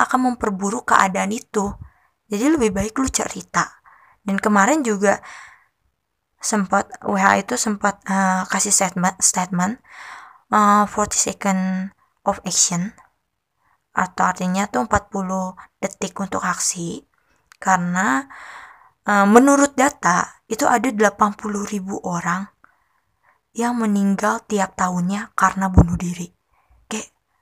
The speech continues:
wah gila cuy, anjir. Banyak banget. Dan kalau itu dirinciin lagi, dari delapan puluh ribu setiap tahunnya,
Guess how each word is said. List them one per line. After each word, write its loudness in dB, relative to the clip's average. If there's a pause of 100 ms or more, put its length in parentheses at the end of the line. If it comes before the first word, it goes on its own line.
wah -4
gila -4
cuy, -4
anjir. -6 (560)
Banyak -2
banget. 4 (120)
Dan 4
kalau 6
itu -4
dirinciin -2
lagi, 0 (800)
dari 2
delapan 2
puluh 0
ribu 0 (160)
setiap -2
tahunnya, 2